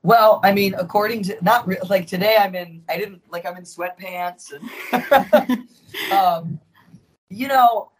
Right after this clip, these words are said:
I do and I don't. I, I, I kinda like my home vibes. I, the pandemic has spoiled me in that I can wake up every morning and put on sweatpants, and now I'm, now I'm used to it.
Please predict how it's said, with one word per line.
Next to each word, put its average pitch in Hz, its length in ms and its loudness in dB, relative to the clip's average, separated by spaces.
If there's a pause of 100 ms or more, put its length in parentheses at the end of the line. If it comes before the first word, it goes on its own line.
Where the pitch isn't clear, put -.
(140)
I 240 100 4
do 208 280 -8
and 254 80 -2
I 202 80 -4
don't. 196 380 -4
I, 165 160 -4
I, 180 120 0 (120)
I - 20 -8
kinda 202 240 -10
like 180 240 -8
my 175 80 -10
home 165 380 -8
vibes. - 500 -16
I, 143 220 -2
the 156 160 -6
pandemic 175 500 0
has 151 140 -10
spoiled 170 440 -6
me 120 140 -12
in 113 100 -12
that 117 200 -4
I 131 100 -2
can - 180 -12
wake - 160 -6
up - 100 -8
every 123 180 -8
morning 123 260 -8
and 120 100 -12
put 120 120 -2
on 120 80 -2
sweatpants, 123 500 -4
and 110 80 -18
now 127 160 0
I'm, 123 220 -6
now 143 140 4
I'm 151 120 0
used 233 260 -12
to - 100 -16
it. - 120 -18